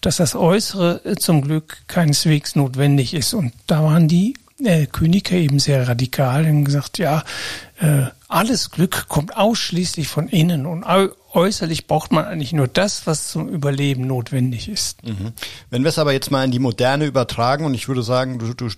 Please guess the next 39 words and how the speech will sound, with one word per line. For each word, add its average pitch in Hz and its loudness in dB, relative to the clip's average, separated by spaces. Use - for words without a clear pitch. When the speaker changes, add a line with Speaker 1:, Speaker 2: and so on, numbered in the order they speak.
Speaker 2:
deutest 143 0
ja 127 2
schon 131 0
an, 135 0
dass - 0
es - -10
für 131 -2
dich - -4
auch 143 -2
zu 185 0
radikal 117 0
ist, 139 -4
dieser 120 0
Ansatz. 143 -2
Und 117 -2
wenn 117 0
ich 104 -4
mich 107 -4
hier 117 -2
so 117 -4
umschaue, 127 2
würde 117 -2
ich 107 -4
sagen, 117 0
ähm, 110 -2
da - -8
hast 123 -2
du 147 2
ja 117 2
für 113 -4
dich - -6
auch 113 -2
einiges 127 -2
angeschafft, 139 0
was 113 -4
dir, 107 -2
äh, 110 -8
wichtig 120 -2
ist. 135 -4